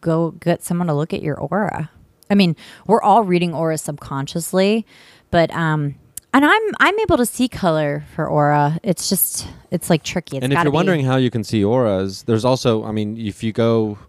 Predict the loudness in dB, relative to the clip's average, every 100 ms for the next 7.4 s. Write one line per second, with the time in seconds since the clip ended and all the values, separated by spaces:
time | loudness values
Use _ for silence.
0 | _ -2 0 2 0 0 0 0 0 2
1 | 2 0 0 2 2 0 0 2 2 0
2 | 0 2 0 0 -4 -6 -2 -2 -2 -4
3 | -6 -4 -2 0 0 2 2 2 -2 _
4 | _ -8 -4 -2 -2 -4 0 2 2 0
5 | -2 0 0 2 2 2 0 -4 -4 -4
6 | -6 -12 _ -4 -2 0 0 0 0 0
7 | 0 0 0 -2